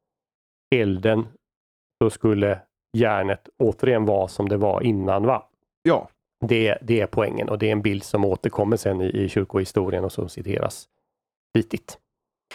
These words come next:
Speaker 1: Sen har det här, eh, ju en del konsekvenser då för hur, hur man, hur, förklara hur Jesus å ena sidan kan växa till i, i kunskap och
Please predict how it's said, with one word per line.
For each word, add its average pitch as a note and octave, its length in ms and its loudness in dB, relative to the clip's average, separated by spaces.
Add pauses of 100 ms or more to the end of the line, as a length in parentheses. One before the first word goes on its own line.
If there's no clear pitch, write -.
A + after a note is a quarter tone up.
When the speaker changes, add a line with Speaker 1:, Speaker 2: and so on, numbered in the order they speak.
(200)
Speaker 1:
Sen C#3 80 6
har E3 100 2
det D3+ 80 4
här, B2+ 240 2
eh, A2 300 2
ju A2 220 2
en G#2+ 60 0
del G2 200 0
konsekvenser G#2+ 800 0
då G2 220 2
för G#2 180 -2
hur, F#2+ 220 0
hur A2 140 0
man, G2+ 360 -2
hur, - 680 -8
förklara D#3 580 2
hur D3 160 2
Jesus B2+ 460 0
å B2+ 60 4
ena C#3+ 180 2
sidan B2 320 2
kan A#2 240 -2
växa A#2 320 0
till G#2+ 360 0
i, G#2+ 400 0
i G2+ 40 -2
kunskap A2+ 920 0 (140)
och A#2 260 0